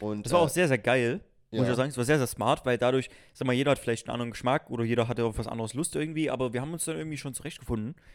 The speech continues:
Speaker 2: Und ja, jeder hat so zwei, drei Gerichte sich zusammengesammelt und dann haben wir einfach das, äh, gekocht, was dann rauskam.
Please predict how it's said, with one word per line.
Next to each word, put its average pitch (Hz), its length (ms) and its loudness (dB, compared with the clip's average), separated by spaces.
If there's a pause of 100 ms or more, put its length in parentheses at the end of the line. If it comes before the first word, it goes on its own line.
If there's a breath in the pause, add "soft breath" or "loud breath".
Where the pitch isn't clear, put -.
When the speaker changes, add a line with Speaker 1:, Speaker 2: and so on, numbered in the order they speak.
(340 soft breath)
Speaker 2:
Und 113 560 -2 (120)
ja, 233 160 2
jeder 160 160 4
hat 156 120 -2
so 143 60 -8
zwei, 147 200 -2
drei 143 160 -4
Gerichte 131 300 -8
sich 120 240 -10
zusammengesammelt 165 640 0 (440 loud breath)
und 139 180 0 (540)
dann 123 160 -2
haben 147 100 -4
wir 151 80 -4
einfach 139 200 -4
das, - 260 -8
äh, 131 260 -4
gekocht, 131 360 -12
was 139 100 -8
dann 127 120 -6
rauskam. 127 380 -8